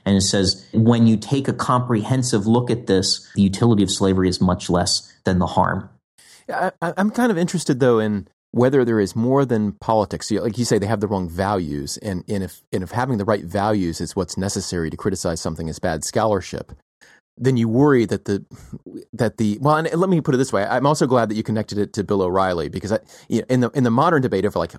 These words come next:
Speaker 2: you know, why, why do we have this whole Trump problem? <laughs> Like, how, how have we gotten to this point, how, that the Republican Party has imploded? You know, my own pet theory, well, there's this broader kind of pendulum theory of politics, and the, I think the Republicans are, party is now on the kind of far swing of that.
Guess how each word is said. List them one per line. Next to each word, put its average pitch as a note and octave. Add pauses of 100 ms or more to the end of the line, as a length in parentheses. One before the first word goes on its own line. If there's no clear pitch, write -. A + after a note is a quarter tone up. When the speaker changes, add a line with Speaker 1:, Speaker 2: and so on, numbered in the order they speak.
(160)
Speaker 2:
you E2
know, D2+
why, A2
why G#2+
do C#3
we B2+
have A2+
this G#2
whole F2+
Trump -
problem? C2+
<laughs> -
Like, F#2+
how, A#2+
how B2+
have A2+
we A#2
gotten F#2
to F#2
this F2
point, D2+
how, F2+
that F2
the E2+
Republican E2
Party D#2
has D2
imploded? E2 (600)
You A2
know, G2+
my C#3+
own D3+
pet -
theory, E2+ (500)
well, F#2+
there's F#2+
this F#2
broader F2+
kind E2
of -
pendulum E2+
theory D#2+
of C#2+
politics, D2
and D2
the, C2+
I -
think -
the F2
Republicans D#2
are, C#2+ (360)
party D#2+
is -
now D2
on C#2
the B1
kind D2
of -
far D#2+
swing D#2+
of C2+
that. G1+